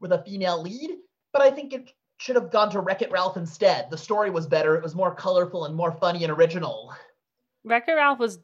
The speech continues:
Speaker 2: definitely very original. Brave went back and told an older story, which I think was still really appreciated, that there was a female lead. I really appreciated that, so I liked that Brave won. But that's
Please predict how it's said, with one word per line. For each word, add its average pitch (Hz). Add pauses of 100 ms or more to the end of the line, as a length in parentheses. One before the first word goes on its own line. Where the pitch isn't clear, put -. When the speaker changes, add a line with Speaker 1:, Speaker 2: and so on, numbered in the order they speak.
(100)
Speaker 2:
definitely 202
very 180
original. 156
Brave 226
went 220
back 196
and 180 (200)
told 196
an 175
older 202
story, 262
which 226
I 180
think 214
was 190
still 196
really 208
appreciated, 226
that 185
there 180
was 180
a 165
female 185
lead. 196 (100)
I 180
really 226
appreciated 262
that, 285 (240)
so -
I 233
liked 277
that 190
Brave 190
won. 170 (100)
But 220
that's 247